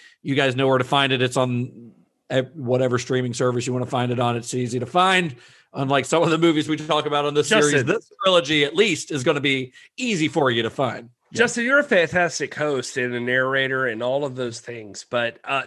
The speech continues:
Speaker 2: two things. One is that I really want to establish that I think this is one of the most influential movies of the two thousands, like the early two thousands.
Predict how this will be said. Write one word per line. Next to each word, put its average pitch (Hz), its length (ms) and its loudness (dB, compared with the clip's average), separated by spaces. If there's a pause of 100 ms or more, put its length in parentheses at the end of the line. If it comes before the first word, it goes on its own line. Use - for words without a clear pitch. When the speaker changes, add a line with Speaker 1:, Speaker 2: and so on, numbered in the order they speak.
Speaker 2:
two 262 200 -2
things. 101 540 -6 (120)
One 127 680 0 (180)
is 131 280 -2
that 127 280 0
I 156 100 -2
really 185 400 2
want 165 260 -2
to 151 140 -6
establish 139 680 -4
that 120 480 0 (520)
I 151 200 0
think 175 300 0
this 151 180 -6
is 139 160 -10
one 143 160 0
of 139 80 -2
the 135 160 -4
most 131 440 -2
influential 123 840 -4
movies 104 480 -4
of 104 180 -4
the 101 120 -6
two 98 160 -10
thousands, 95 640 -8 (360)
like 107 200 -2
the 110 120 0
early 107 240 0
two 104 180 -8
thousands. 95 560 -6